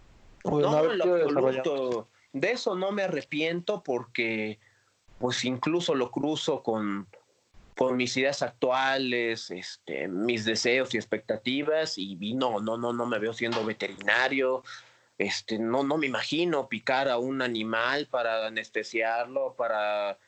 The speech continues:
Speaker 2: eh, dormirlo, sacrificarlo, no, no, no, no, no, eso no sería lo mío. Desarrollador de
Speaker 1: Ok.
Speaker 2: videojuegos, no sé estarme viendo con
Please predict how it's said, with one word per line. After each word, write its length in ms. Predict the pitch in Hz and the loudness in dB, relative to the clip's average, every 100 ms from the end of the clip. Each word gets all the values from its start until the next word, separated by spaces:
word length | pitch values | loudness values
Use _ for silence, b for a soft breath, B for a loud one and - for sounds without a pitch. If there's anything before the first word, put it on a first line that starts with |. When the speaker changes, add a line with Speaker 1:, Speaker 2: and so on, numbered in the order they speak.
| b b - | b b -6
Speaker 2:
eh, 300 | 107 98 110 | -4 -2 -2
dormirlo, 460 | 110 - 120 135 135 | 0 0 0 0 -2
sacrificarlo, 800 | 110 104 110 98 120 127 127 120 | -6 -8 -10 0 0 2 0 0
no, 300 | 117 123 117 | 0 0 -2
no, 240 | 92 107 107 | -4 -2 -2
no, 200 | 104 104 | -2 -2
no, 200 | 104 104 | -2 -4
no, 260 | 107 107 110 | -2 -2 -2
eso 220 | - 104 | -4 -2
no 140 | 110 | -2
sería 240 | - 110 113 | 0 0 2
lo 120 | 107 | 0
mío. 540 | 120 131 151 160 180 180 B - | 0 0 2 2 0 -4 B -4
Desarrollador 600 | 117 113 113 117 113 127 | -2 0 0 2 2 2
de 60 | 113 | 2
Speaker 1:
Ok. 100 | 113 | 2
Speaker 2:
videojuegos, 600 | 113 - 123 151 147 131 | 0 -2 0 0 0 -2
no 100 | 131 | -2
sé 120 | 135 | -2
estarme 400 | 123 131 131 120 | 0 0 2 0
viendo 340 | 123 127 127 113 | 0 -2 -2 -2
con 400 | 110 107 107 | -2 -2 -4